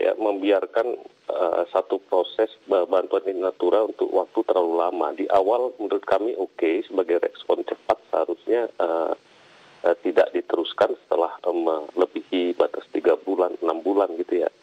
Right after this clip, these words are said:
Eh, tapi kami menyadari ada keinginan dari pemerintah untuk tampak peduli dengan memberikan bantuan langsung berupa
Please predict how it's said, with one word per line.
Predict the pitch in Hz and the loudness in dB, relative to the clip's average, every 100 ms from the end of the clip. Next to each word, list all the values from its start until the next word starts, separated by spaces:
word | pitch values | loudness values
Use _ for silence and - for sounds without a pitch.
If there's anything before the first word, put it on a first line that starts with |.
| _ - - - - - | _ -20 -20 -20 -2 4
Eh, | 90 90 | 4 6
tapi | 95 - 135 | 2 2 2
kami | 127 143 143 135 120 | 2 2 0 -2 0
menyadari | 120 117 104 107 104 143 | 2 4 4 2 2 0
ada | 123 113 | 0 0
keinginan | - 98 107 107 107 | -2 -2 0 2 2
dari | 107 | 2
pemerintah | 110 101 101 107 107 123 | 0 -2 0 0 2 0
untuk | 123 98 | 0 -2
tampak | - 101 - - | -2 -2 -2 -4
peduli | - 101 127 123 98 | -4 -4 -4 -2 -2
dengan | 95 95 110 | 0 0 0
memberikan | 104 - - 104 | 0 0 0 0
bantuan | 95 82 - 82 85 | 0 0 -2 -2 -2
langsung | 85 82 - 110 110 | -2 -4 -4 -2 0
berupa | 80 82 - | 0 -2 -2